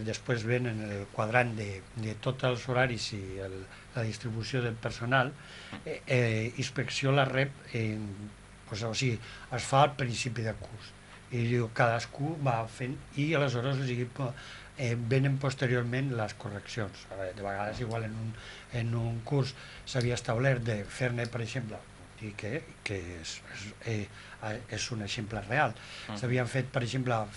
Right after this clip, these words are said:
Speaker 1: eh, tres sessions de, de, de llengua castellana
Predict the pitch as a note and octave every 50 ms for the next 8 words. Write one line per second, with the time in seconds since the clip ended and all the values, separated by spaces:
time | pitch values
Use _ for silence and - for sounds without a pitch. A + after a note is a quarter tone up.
0 | - - - B2+ A#2 A2+ A2+ A2+ - - C3 B2+ B2 B2+ - C3+ - - - C#3+
1 | C3+ C3 B2 A#2+ B2 B2 A#2+ A#2+ A#2+ A#2 A#2+ A#2+ A#2+ A#2+ A2+ A2+ A2+ A2+ A2+ -
2 | - - - - - - - - - B2 A#2+ B2+ A#2 A#2+ A#2 G#2+ - B2 - -
3 | C3+ A#2+ B2 B2+ C#3 C#3+ E3 G3 G3